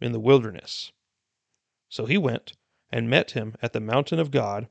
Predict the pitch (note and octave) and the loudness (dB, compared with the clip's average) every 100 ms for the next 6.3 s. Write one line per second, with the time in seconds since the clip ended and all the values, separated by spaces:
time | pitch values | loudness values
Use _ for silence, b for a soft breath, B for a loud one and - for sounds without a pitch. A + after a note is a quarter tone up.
0 | _ _ - C3+ C3 E3+ D#3 - G2 - | _ _ -8 -8 -2 -2 -2 -4 -14 -18
1 | _ _ _ _ _ _ _ _ _ _ | _ _ _ _ _ _ _ _ _ _
2 | _ _ - B2+ C3 C3 - D3+ E3 D3+ | _ _ 0 2 4 2 4 6 6 6
3 | D3+ D#3 A#2+ A2 - C3+ E3+ F#3+ E3+ C#3 | 4 4 4 -2 4 8 10 8 6 4
4 | D3 C#3+ C3+ A#2 G#2+ B2 A2 G2 - _ | 4 4 0 -4 -2 -2 -2 -6 -14 _
5 | A#2 - B2 - - A#2+ A2 - C3+ C3+ | -12 -2 -2 -2 -6 -6 -6 -2 0 0
6 | - G2 | -4 -16